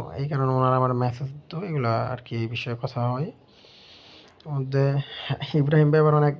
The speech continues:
মা-, একটা মানে অ্যাক্টিভ মানুষ তো, কোন সময় কোন ভিডিও দিলে চলবো ওই বুঝে উনি, এই কারণে ভ্যালেন্টাইন্সের দিন ভ্যালেন্টাইন ডের ভিডিওই বানাইছিল। আমি তো আর এ-, এইগুলা করি না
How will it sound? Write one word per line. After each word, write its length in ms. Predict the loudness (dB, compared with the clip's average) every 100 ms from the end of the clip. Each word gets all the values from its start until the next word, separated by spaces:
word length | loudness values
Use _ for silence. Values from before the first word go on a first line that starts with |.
| -8
মা-, 220 | -6 -6
একটা 260 | -10 -2 0 0 -2 _ -20 -20 -20 -20 _ -8
মানে 160 | 2 4 4 0 -4 -2
অ্যাক্টিভ 320 | -2 0 -6 -4 -6
মানুষ 240 | -2 0 0 -4
তো, 120 | 2 2 4 -2 -8 -6
কোন 160 | 0 2
সময় 280 | 2 2 2
কোন 180 | 2 0
ভিডিও 300 | 2 0 2 2
দিলে 220 | 2 0 0
চলবো 420 | 0 0 0 -4 -4 -8 -12 -20 -20 -4
ওই 120 | -2 -2
বুঝে 360 | 2 2 2
উনি, 240 | 0 2 0
এই 120 | -2
কারণে 300 | -2 -6 -6 -8 -10 -20 -20 -20 -16
ভ্যালেন্টাইন্সের 640 | 0 2 4 4 2 0 -2
দিন 180 | 0 0 -4 -10 -12 0
ভ্যালেন্টাইন 540 | 2 4 2 -2 -2
ডের 280 | 2 2 0 -4 -14 _ -2
ভিডিওই 340 | 0 2 2
বানাইছিল। 480 | 2 0 -2 -6 -6 -6 -8 -2
আমি 220 | 0 2
তো 80 | 0
আর 140 | 0 0
এ-, 200 | 0 -2 -10 -6
এইগুলা 300 | -4 0 0
করি 220 | 2 2
না 140 | 2